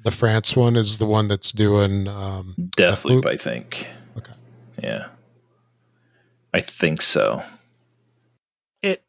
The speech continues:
Speaker 3: it looked really, really fun. Like, it, I was like, "Wow, this looks good. It's gorgeous. This looks like it's gonna be a real fun title." I'm really excited to see this, see more of it, so.
Speaker 1: Oh, heck yeah.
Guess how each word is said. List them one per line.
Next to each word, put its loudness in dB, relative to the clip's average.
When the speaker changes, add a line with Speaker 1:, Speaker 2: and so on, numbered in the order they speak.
Speaker 3:
it 0
looked 2
really, 2
really -6
fun. -10
Like, -8
it, 0
I 2
was -2
like, 0
"Wow, 2
this -2
looks -4
good. 2
It's -4
gorgeous. 2
This 0
looks -2
like 2
it's -2
gonna 0
be 2
a 2
real 4
fun 0
title." -2
I'm 0
really 6
excited 2
to 2
see -2
this, -4
see -8
more 0
of 0
it, -4
so. -2
Speaker 1:
Oh, 2
heck -6
yeah. -8